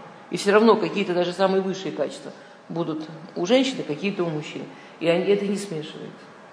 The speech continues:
И мы не похожи. Не в смысле, что мы инопланетяне, а в смысле, что мы просто, мы вот, ну, две сумочки, в которых даблов нету.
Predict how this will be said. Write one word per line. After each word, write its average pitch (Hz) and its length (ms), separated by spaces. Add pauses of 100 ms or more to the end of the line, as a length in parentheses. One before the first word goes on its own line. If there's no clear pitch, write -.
(1400)
И 185 60
мы 202 120
не 214 120
похожи. 160 540 (760)
Не 196 100
в 196 40
смысле, 262 280
что 214 120
мы 170 100
инопланетяне, 156 560
а 151 40
в - 40
смысле, 208 340 (280)
что 185 220 (120)
мы 202 140
просто, 190 340
мы 196 180
вот, 170 320 (460)
ну, 196 160 (100)
две 202 160
сумочки, 170 480
в 147 120
которых 160 380
даблов 165 400
нету. 156 220